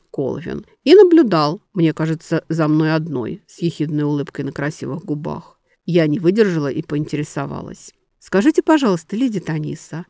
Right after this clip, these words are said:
а почему же мы среднего брата лицезрим чаще, чем младшего?»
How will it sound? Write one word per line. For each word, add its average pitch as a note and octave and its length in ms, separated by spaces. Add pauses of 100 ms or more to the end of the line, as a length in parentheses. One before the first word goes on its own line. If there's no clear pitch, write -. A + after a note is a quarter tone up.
(220)
а F#3 180
почему E4+ 440
же D#4 100
мы B3+ 240
среднего C#4 540
брата E3 540 (220)
лицезрим C4 640
чаще, C4+ 380
чем C4 200
младшего?» F#3 760